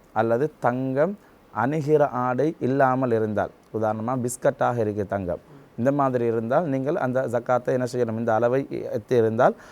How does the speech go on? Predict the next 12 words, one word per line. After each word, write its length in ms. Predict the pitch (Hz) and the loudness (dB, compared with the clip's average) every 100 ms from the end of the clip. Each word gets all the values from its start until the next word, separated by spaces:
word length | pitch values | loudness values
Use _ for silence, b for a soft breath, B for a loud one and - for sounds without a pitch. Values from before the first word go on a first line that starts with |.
| B | B
அந்த 360 | 120 135 135 139 | 0 2 2 2
அளவிலிருந்து 560 | 117 127 139 139 156 185 | 4 4 4 2 2 2
ஒரு 200 | 131 139 | 4 6
வருஷம் 340 | 139 143 - | 6 4 0
அப்படியே 260 | 151 151 160 - | -4 0 0 2
பூர்த்தியாகணும். 640 | 160 147 120 107 95 90 - - - | 0 2 2 2 2 -2 -8 -18 -6
எத்தினா 400 | 113 - 160 156 | -6 -2 0 2
மட்டும் 320 | 143 131 160 | 0 -2 -2
போதாது, 480 | 139 123 110 95 90 - B B - | 2 4 4 2 -2 -8 B B -2
அவர்கிட்ட 600 | 98 127 120 120 156 196 226 b b | 0 2 0 -2 0 0 -2 b b
அந்த 220 | 127 117 120 | -4 -2 2
பதினொன்னரை 480 | 120 139 139 131 | 2 2 0 2